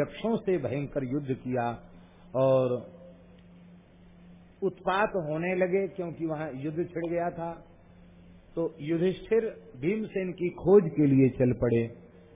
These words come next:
जहां तक मानव जा सकता है वहां से आगे जाना चाहते थे। आकाशवाणी हुई, "महाराज लौट आओ, यहाँ के आगे कुबेर का आश्रम है, इससे आगे आप नहीं जा सकते।"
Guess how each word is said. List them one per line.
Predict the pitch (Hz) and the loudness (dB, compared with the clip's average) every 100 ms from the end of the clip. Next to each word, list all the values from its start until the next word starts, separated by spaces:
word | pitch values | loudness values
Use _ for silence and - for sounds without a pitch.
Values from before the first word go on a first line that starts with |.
| - 123 | -20 -6
जहां | 160 175 214 | -4 -2 -4
तक | - 220 - - - 135 | -4 -6 -8 -20 -16 -8
मानव | 147 165 196 185 | -4 -2 -2 -2
जा | 143 160 | 0 0
सकता | 175 208 202 208 | 0 -2 -4 0
है | 208 196 | 2 2
वहां | 170 156 156 | 2 -2 -2
से | 165 - 139 | -2 -2 -4
आगे | 147 147 | -4 -6
जाना | 135 139 139 | -6 -8 -8
चाहते | 139 131 123 131 127 | -6 -6 -6 -6 -8
थे। | 127 120 117 - - - - | -6 -8 -10 -18 -20 -20 -6
आकाशवाणी | 151 170 190 214 214 196 202 220 | -2 0 2 2 2 0 0 0
हुई, | 208 196 214 196 135 - - - - - 156 | 2 2 0 -2 -4 -10 -20 -20 -20 -10 -2
"महाराज | 165 185 214 247 214 - | 2 6 6 6 4 -2
लौट | 135 175 233 233 151 | 0 4 4 2 0
आओ, | 147 131 | 2 2
यहाँ | 123 151 190 | 0 -2 -2
के | 175 180 | -2 0
आगे | 170 175 180 | 0 0 -2
कुबेर | - 180 208 | -2 2 4
का | 190 151 | 2 -2
आश्रम | 147 143 147 143 | -4 -4 -8 -6
है, | 131 107 - - - - - | -6 -8 -14 -20 -20 -14 -8
इससे | 165 - | -6 -2
आगे | 170 165 165 | 0 2 0
आप | 156 151 | -2 -4
नहीं | 151 175 | -6 -4
जा | 160 | -2
सकते।" | 147 143 - 135 123 | -4 -6 -10 -8 -8